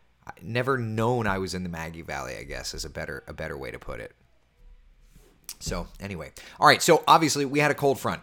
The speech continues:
uh, move through. Let's talk a little bit about temperatures here the next couple of days, all right? Because cold front move through looks great. Here's a look at the temperatures the next couple of days, though.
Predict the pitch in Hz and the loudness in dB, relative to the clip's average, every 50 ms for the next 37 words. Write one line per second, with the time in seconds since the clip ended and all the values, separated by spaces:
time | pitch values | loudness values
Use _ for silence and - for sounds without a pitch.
0 | - - 104 98 95 95 90 104 104 101 90 - - 92 90 76 69 - - - | -6 -4 0 0 0 0 0 -2 -4 -4 -6 -6 -8 -8 -8 -8 -8 -12 -16 -20
1 | - - _ - 90 95 117 147 160 - - - - 156 147 147 - 135 127 127 | -20 -20 _ -8 -2 2 2 2 2 2 -2 -2 2 4 4 4 4 2 0 2
2 | 123 127 127 120 110 117 110 113 110 - - - 120 113 117 107 - - 101 - | 2 4 2 4 6 6 6 4 4 0 -2 -2 -2 -2 -2 -4 -4 -4 -6 -4
3 | - 107 101 90 95 98 95 - - - - 107 101 - 98 92 90 90 80 73 | -2 -2 -2 -2 -2 -4 -4 -4 -4 -4 -2 -2 -2 0 -2 -2 -2 -2 -4 -4
4 | 69 67 78 80 85 92 107 113 - - - - - - - - - - - 104 | -6 -6 -4 0 2 2 2 0 -2 -8 -18 -18 -12 -12 -12 -12 -10 -8 -8 -6
5 | 95 - 123 113 101 - - - 131 147 151 156 175 170 160 151 156 165 156 - | -2 2 2 2 2 0 -4 0 2 2 2 4 4 4 4 4 0 -2 -2 -4
6 | - 139 139 139 135 135 - - 110 107 117 117 117 - - - 95 95 90 82 | -2 0 2 2 2 2 0 -4 0 2 2 2 0 -2 -8 -4 -2 -2 -2 -2
7 | 78 90 - - - - - - _ _ _ _ _ _ _ _ _ _ _ _ | -2 -6 -8 -8 -10 -10 -12 -12 _ _ _ _ _ _ _ _ _ _ _ _
8 | _ - _ _ _ _ _ - - - - - - - 139 156 147 135 151 160 | _ -20 _ _ _ _ _ -8 -8 -8 -8 -10 -4 -2 0 0 0 0 0 -2
9 | 156 139 120 - 120 - 135 131 131 131 - 135 123 117 - 120 113 117 - - | -2 -2 -4 -4 -2 0 0 0 0 0 0 0 -2 0 0 -2 -2 -2 -2 -4
10 | - - - 117 - 110 110 101 110 107 107 104 - - 92 78 64 58 - | -6 0 0 0 2 2 2 4 4 4 4 2 -2 -4 -6 -6 -8 -8 -12